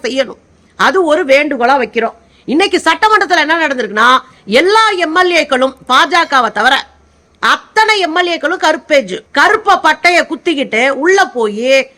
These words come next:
வகுப்பு வாரிய திருத்த சட்டம் இருக்கு இல்லையா, அதற்கு எதிரான கோஷங்களை போட்டிருக்காங்க. அதான் முக்கியம். தமிழ்நாட்டுல இதுவரை சட்டமன்றத்துக்குள்ள கோஷம் போட்டாங்களா?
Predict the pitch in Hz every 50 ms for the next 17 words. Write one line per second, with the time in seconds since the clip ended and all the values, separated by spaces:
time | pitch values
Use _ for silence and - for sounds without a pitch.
0 | _ - 196 254 339 370 381 320 440 440 415 403 381 381 359 359 370 381 381 370
1 | 339 320 302 277 262 247 240 233 220 - - 370 403 392 - 370 349 - 311 -
2 | - 285 277 269 262 226 262 302 381 392 330 214 - - _ _ _ - 208 240
3 | 262 330 311 320 - 277 269 240 285 320 339 302 427 415 415 359 311 254 220 214
4 | 226 247 262 262 254 - _ _ _ _ - 196 170 320 392 440 508 508 - 494
5 | 466 415 381 359 330 339 349 277 - 302 277 220 247 196 202 185 175 175 175 254
6 | 359 381 359 339 262 - 330 311 254 - - _ - - - - - 277 320 381
7 | 403 440 440 427 427 403 370 320 - - 339 359 392 349 277 311 370 381 415 392
8 | 359 339 330 370 415 415 403 349 302 294 - 427 427 427 392 381 - 370 349 349
9 | 339 330 302 320 349 349 349 349 302 311 311 294 285 262 262 285 277 226